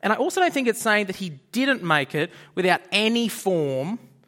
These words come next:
of evolutionary process. He very well could have. But it is trying to show you that God made the world without aid from other gods, and he's made it with a purpose.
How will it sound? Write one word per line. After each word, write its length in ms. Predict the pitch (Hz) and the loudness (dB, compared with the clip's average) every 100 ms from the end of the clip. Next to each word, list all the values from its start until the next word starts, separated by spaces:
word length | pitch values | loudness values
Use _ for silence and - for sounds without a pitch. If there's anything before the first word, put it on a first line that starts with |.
| _ - | _ -6
of 120 | 151 160 | -4 -2
evolutionary 640 | 160 151 151 156 139 135 | 0 0 -2 -4 -6 -6
process. 540 | - 123 117 - 110 | -4 -6 -6 -10 -10
He 80 | 139 | -8
very 200 | 139 160 | -4 -4
well 160 | 170 175 | -4 -8
could 220 | - - | -10 -10
have. 280 | 151 131 - _ _ _ _ _ _ _ _ _ _ _ _ _ - _ | -10 -12 -16 _ _ _ _ _ _ _ _ _ _ _ _ _ -20 _
But 100 | - | 0
it 160 | 190 - | 0 -2
is 320 | 240 311 294 | 0 0 -2
trying 340 | - 214 180 151 | -2 2 4 2
to 60 | |
show 260 | 135 147 127 | -2 -2 -2
you 320 | 127 123 175 - - - | -2 -6 -8 -12 -14 -10
that 100 | 165 | -4
God 260 | 180 196 | 2 2
made 340 | 202 156 147 151 | 2 0 -2 -4
the 100 | 165 | -8
world 540 | 135 113 117 143 220 _ _ _ _ _ - | -8 -8 -10 -10 -12 _ _ _ _ _ -6
without 320 | 139 175 - | 0 0 2
aid 460 | 156 151 160 208 214 - _ _ _ _ _ | 2 4 0 -4 -8 -20 _ _ _ _ _
from 180 | 160 139 | -10 -4
other 200 | 151 160 | -2 -2
gods, 520 | 147 139 139 185 - - _ _ _ _ _ _ _ _ | -4 -4 -4 -8 -20 -20 _ _ _ _ _ _ _ _
and 80 | - | -8
he's 140 | 190 165 | -8 -4
made 160 | 123 | -6
it 60 | 135 | -4
with 120 | 156 | -8
a 40 | |
purpose. 720 | 175 - 202 240 139 - - | -8 -4 -4 -4 -12 -16 -20